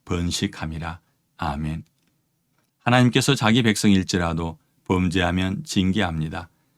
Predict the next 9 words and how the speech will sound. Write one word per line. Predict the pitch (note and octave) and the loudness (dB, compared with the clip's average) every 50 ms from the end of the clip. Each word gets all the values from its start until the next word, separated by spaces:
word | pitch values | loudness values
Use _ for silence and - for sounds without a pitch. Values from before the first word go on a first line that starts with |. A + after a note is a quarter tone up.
| _ _ _ _ _ _ _ _ _ | _ _ _ _ _ _ _ _ _
그들의 | - A#2 G#2 G#2+ A#2+ C3 - | 0 4 4 6 4 4 2
죄와 | - - G#2+ G2 F#2+ F#2+ F#2 F#2 F2+ - - | 2 2 4 4 4 4 2 2 0 -2 -2
하나님의 | - A2 G2 F#2+ F#2 F#2+ F#2 F#2+ F#2 | 0 2 4 4 4 4 2 2 2
심판을 | G2 - - A#2 A#2 A2 A2+ A2 A2 A2 | 0 0 0 0 0 2 2 4 4 2
보여준 | G#2 - G2 F#2+ F#2+ F2+ E2+ F2+ E2+ D#2+ D#2 _ _ _ _ - | 2 2 2 2 2 2 0 -2 -4 -4 -6 _ _ _ _ -4
이 | G#2 G2 - | -4 -4 -2
따른 | - F2 E2 D#2+ E2 E2 D#2+ | -2 -4 -4 -2 -2 -4 -4
두 | D#2 - G2+ F#2+ F#2 | -2 0 0 0 0
구절은 | - - D#2+ E2 F2+ E2+ A2+ A2+ F#2 | 0 -6 -6 -4 -4 -2 -2 -4 -4